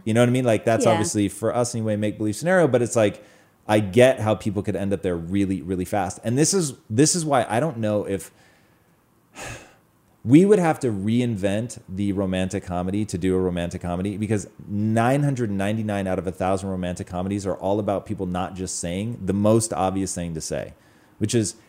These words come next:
Speaker 1: "Hey, when you, like, hid your phone or you closed your laptop really fast, that made me really uneasy. I don't need to look at it, you know, just whatever you do."
Speaker 2: Right.
Speaker 1: And then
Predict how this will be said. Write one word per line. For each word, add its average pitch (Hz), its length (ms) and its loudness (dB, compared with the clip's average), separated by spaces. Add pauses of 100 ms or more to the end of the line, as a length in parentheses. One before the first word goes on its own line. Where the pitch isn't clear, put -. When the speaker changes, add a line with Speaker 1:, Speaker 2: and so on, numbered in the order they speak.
(120)
Speaker 1:
"Hey, 131 240 8
when 110 240 2
you, 110 260 4
like, 104 280 2
hid 123 220 2
your 113 100 0
phone 110 420 0
or 95 80 0
you 101 140 -2
closed 123 340 6
your 110 100 2
laptop 104 440 0
really 98 160 -4
fast, 92 300 -4
that 135 80 -2
made 139 160 -2
me 135 100 0
really 113 280 2
uneasy. 113 320 0
I 113 60 2
don't 127 140 -4
need 131 100 -6
to 123 80 0
look 107 180 0
at 101 140 2
it, 92 140 0
you 98 80 -6
know, 87 100 -4
just 98 240 -8
whatever 247 340 8
you 294 100 8
do." 294 80 8
Speaker 2:
Right. 254 160 2 (260)
Speaker 1:
And 135 160 6
then 131 240 4